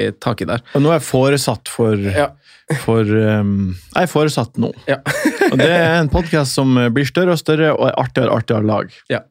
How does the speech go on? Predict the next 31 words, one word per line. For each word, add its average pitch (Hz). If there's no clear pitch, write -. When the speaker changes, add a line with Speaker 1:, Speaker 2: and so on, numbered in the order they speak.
Speaker 2:
Så -
det 131
er 131
liksom, 110
det 160
føles 151
veldig 123
bra 110
akkurat 107
nå. -
Speaker 1:
Ah, -
god, 117
god, 131
god, 131
god 127
følelse. 107
Speaker 2:
Ja. 117
Speaker 1:
Eh, 170
men 220
velkommen 247
hit. 240
Speaker 2:
Takk -
skal 127
du 131
ha. 160
Speaker 1:
Mm, 185
det 156
er 170
bare 202
oss 190
to. 226